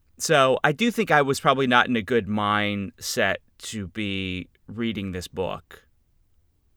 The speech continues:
And I think that does have a lot to do with how you react to something.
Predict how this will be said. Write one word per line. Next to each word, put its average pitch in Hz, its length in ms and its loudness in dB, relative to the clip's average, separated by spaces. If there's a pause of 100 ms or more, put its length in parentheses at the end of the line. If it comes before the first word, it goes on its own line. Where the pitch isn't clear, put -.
(400)
And 131 140 -2
I 131 100 4
think 135 160 -4
that 143 180 4
does 135 340 2 (200)
have 113 300 0
a 110 40 -4
lot 104 240 0
to - 80 -16
do 101 160 -8
with 95 100 -8
how 98 120 -4
you 92 180 -6
react 90 360 -4
to - 80 -16
something. - 520 -14